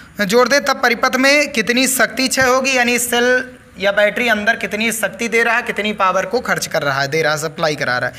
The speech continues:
यदि B व डी के बीच एक ammeter जोड़ दे तो पाठ्यांक कितना होगा? B और D के बीच जो तार लिया गया था उस पर एक ammeter जोड़ दिया गया जिसका प्रतिरोध आर ए है और इस साथ इसमें बताना है कितना पाठ्यांक आने वाला।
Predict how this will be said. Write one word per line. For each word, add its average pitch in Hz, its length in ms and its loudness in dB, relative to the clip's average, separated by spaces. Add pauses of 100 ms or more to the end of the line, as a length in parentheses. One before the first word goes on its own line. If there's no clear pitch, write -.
(320)
यदि 226 160 0
B 262 180 2
व 262 120 4
डी 247 160 0
के 254 100 0
बीच 254 200 -2
एक 247 160 -2
ammeter 214 400 0
जोड़ 233 200 2
दे 233 120 0
तो 233 120 -4
पाठ्यांक 190 460 -2
कितना 196 200 -4
होगा? 180 240 0
B 220 200 0
और 240 160 2
D 233 120 -2
के 226 120 -2
बीच 226 160 -2
जो 240 100 0
तार 202 300 0
लिया 185 220 0
गया 170 160 -2
था 208 140 0 (360)
उस 220 160 -4
पर 262 100 2
एक 269 120 0
ammeter 269 380 2
जोड़ 196 200 0
दिया 185 160 -2
गया 220 160 -2
जिसका 233 300 -4
प्रतिरोध 226 440 -2
आर 254 280 2
ए 262 80 0
है 240 120 -4 (280)
और 226 140 2
इस 226 160 -2 (160)
साथ 220 440 0
इसमें 208 320 -4
बताना 202 300 -2
है 226 60 0
कितना 190 380 -4
पाठ्यांक 170 500 -4
आने 190 160 -4
वाला। 214 200 0